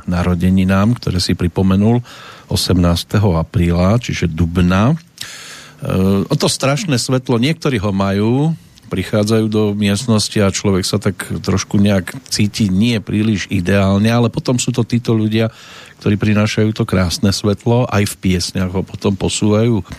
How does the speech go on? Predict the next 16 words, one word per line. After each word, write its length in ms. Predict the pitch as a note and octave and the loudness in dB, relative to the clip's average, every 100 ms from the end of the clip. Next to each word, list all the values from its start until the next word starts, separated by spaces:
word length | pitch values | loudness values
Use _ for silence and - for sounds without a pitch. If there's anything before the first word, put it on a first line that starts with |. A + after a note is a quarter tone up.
| - - | -10 -4
ďalej. 580 | F2 F2+ G2+ B2 F3 F#3+ - - - - - | 0 2 4 2 0 -2 -10 -16 -18 -8 -2
No 80 | C3+ | 0
tie 140 | A3 | 0
začiatky 880 | E3+ F#3+ - D#3+ - E3+ D#3 D#3+ - - | 0 -2 -2 -4 -4 -2 2 0 -2 -4
a 420 | G#2+ G#2 G#2 G2+ F#2+ - F#2+ - - - - - A2 | -2 -2 -2 -4 -8 -16 -20 -16 -12 -10 -10 -6 -4
potom 320 | - B2 A#2 A2 | 0 0 2 0
aj 240 | G2+ F#2+ - | 0 -2 -2
pribúdanie 720 | A2 A#2+ A#2 A2+ A2 G#2+ F#2+ - | -2 0 0 0 0 0 -2 -2
mien 580 | G#2 A2 A2 A#2 B2 A2 | 2 2 2 0 0 0
na 160 | G2 F#2+ | 0 2
zoznam, 420 | A2 G#2 A2+ A2 | 0 2 0 0
ako 160 | F#2+ G2+ | -2 -4
som 180 | - F#2+ | -2 -2
spomenul, 560 | - F#2+ G2+ G#2 G2 | 0 2 4 4 2
dvadsaťjeden 880 | E2+ G2 - G2 F#2+ F#2 F2 F#2 G2 - - - - | 2 0 0 -2 0 0 2 2 0 -4 -18 -20 -16
členov 640 | - F#2 F2+ F2+ F#2 G#2 | -2 2 2 2 2 2